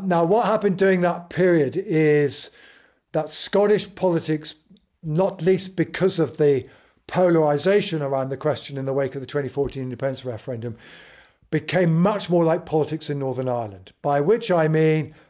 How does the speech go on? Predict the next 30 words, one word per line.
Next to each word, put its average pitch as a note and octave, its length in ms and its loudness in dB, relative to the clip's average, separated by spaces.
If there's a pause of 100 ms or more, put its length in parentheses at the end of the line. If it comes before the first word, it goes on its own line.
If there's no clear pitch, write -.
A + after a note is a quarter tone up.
the C3+ 120 -8
constitutional F3 920 -2
question C3+ 500 -6
came D3+ 380 -4
to C#3+ 100 -14
dominate D3+ 500 -2
how C3+ 140 -8
people C3+ 300 -8
voted. A#2+ 440 -6 (600)
And C3+ 120 -14
by D3 140 0
the D3 80 -2
time A3 320 2
you G#3+ 60 2
got, G3+ 320 -2
so F3+ 160 2 (380)
back A#3+ 240 0
in F#3+ 320 0
twenty F3+ 320 0
eleven, C#3 340 0
why F#3 180 2
did F#3+ 180 -2
the F#3 100 4
S E3+ 160 0
N F#3 120 0
P E3+ 180 0
win D#3+ 160 0
an D#3+ 100 0
overall E3 300 4
majority? F#3+ 640 2